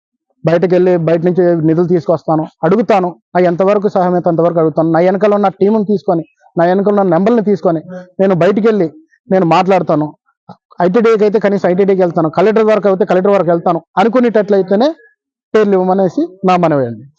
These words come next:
ఇప్పటి వరకు జరిగింది ఒక ఎత్తు, ఇకపై జరిగేది ఒక ఎత్తు. పిల్లలు, తల్లిదండ్రులు, ఒక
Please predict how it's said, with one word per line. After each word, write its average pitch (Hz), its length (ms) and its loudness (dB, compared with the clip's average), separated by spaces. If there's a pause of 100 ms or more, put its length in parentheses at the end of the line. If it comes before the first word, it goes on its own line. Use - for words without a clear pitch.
(340)
ఇప్పటి 254 260 0
వరకు 247 200 0
జరిగింది 220 440 0
ఒక 190 100 0
ఎత్తు, - 260 -4 (600)
ఇకపై 233 280 2 (100)
జరిగేది 202 280 2
ఒక 175 140 -2
ఎత్తు. 135 300 -4 (840)
పిల్లలు, 254 440 2 (260)
తల్లిదండ్రులు, 226 460 0
ఒక 196 200 0